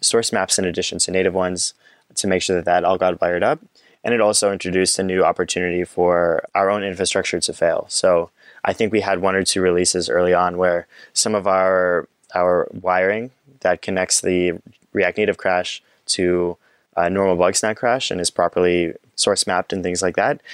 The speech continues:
that, that broke a couple times because there was just a lot of moving pieces there. And so we, we did see more instability there than we did, than we saw in native. In addition, for you Android engineers out there,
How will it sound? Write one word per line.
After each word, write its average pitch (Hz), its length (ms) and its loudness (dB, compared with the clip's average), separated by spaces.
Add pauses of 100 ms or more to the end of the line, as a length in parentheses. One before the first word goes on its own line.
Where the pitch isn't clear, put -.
(180)
that, 104 400 0
that 117 220 0
broke 131 240 0
a 95 80 0
couple 80 260 0
times 85 460 -8
because 87 320 -2
there 87 120 0
was 90 140 -2
just - 160 0
a 90 60 0
lot 87 160 2
of 85 80 -10
moving 85 240 -6
pieces 85 320 -6
there. - 280 -10 (460)
And 87 520 -2
so - 180 2
we, 92 180 0
we 101 140 -2
did 98 160 2
see 98 160 0
more 92 200 2
instability 85 600 -2
there 90 280 -4
than 92 120 -16
we - 80 -18
did, - 240 -8 (100)
than 85 160 -10
we 85 60 -6
saw 85 320 -2 (260)
in 90 140 -4
native. - 360 0 (160)
In 110 80 2
addition, 104 600 2 (200)
for 110 200 2
you 104 140 2
Android 120 340 2
engineers 95 420 0
out 90 140 0
there, 90 360 2